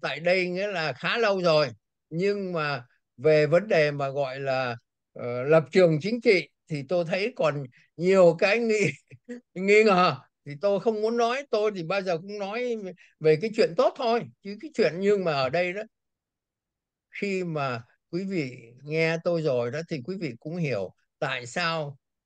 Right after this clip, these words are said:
mà tôi đề nghị quý vị ủng hộ cho, nghĩa là, là, là anh Derek Trần. Vâng.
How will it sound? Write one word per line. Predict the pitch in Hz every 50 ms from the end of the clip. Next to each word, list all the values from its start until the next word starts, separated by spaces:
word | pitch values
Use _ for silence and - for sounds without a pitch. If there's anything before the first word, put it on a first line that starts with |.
| _ -
mà | 113 120 123 123 123 117 107 107 -
tôi | 165 147 147 151 151 147 143 139 139 143 _ _ _ _ _ _ _ _ _ _ _ -
đề | 180 165 156 156
nghị | 156 156 160 165 160 147 - _ _ _ _ _ _ _ _ _ _ -
quý | 170 175 190
vị | 185 180 160 139 123 120 - _ _ _ -
ủng | 165 165 156 147
hộ | 147 170 180 156 123 - _ _ _ _ _ _ _ _ _ _ _ _ _ _ _ _ _ _
cho, | - 147 135 135 131 131 127 123 120 117 117 120 120 _ _ _ _ _ _ _ _
nghĩa | - 123 131 131
là, | 131 131 117 110
là, | 104 101 101 98 98
là | 98 101 101 101 98 98 101 101 98 92
anh | - 123 123 123
Derek | 123 123 127 139 160 -
Trần. | - 131 101 87 _ _ _
Vâng. | - 117 131 139